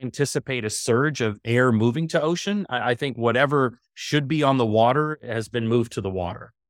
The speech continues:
Right now, what we're seeing flying is, that's traditional air freight. And it's stuff that was never on the water before, and it's not gonna be on the water going forward.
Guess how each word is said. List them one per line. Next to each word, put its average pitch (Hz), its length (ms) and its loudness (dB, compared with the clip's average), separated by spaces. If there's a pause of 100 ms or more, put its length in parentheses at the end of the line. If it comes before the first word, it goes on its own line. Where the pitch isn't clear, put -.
Right 123 240 0
now, 123 280 0
what 113 260 -2
we're 113 120 -6
seeing 127 380 -8
flying 107 640 -4 (300)
is, 117 180 -6
that's 143 220 0
traditional 113 640 -2
air 101 180 -2
freight. 80 300 -16 (320)
And 110 140 -4
it's 110 140 -8
stuff 127 280 2
that 113 160 -4
was 107 160 -4
never 127 300 2
on 120 100 2
the 113 80 2
water 113 300 4
before, 139 560 0
and 113 100 0
it's 107 160 -8
not 113 180 -6
gonna 107 160 -10
be 101 140 -10
on 101 120 -8
the 95 40 -10
water 98 460 -2 (200)
going 98 200 -4
forward. - 320 -16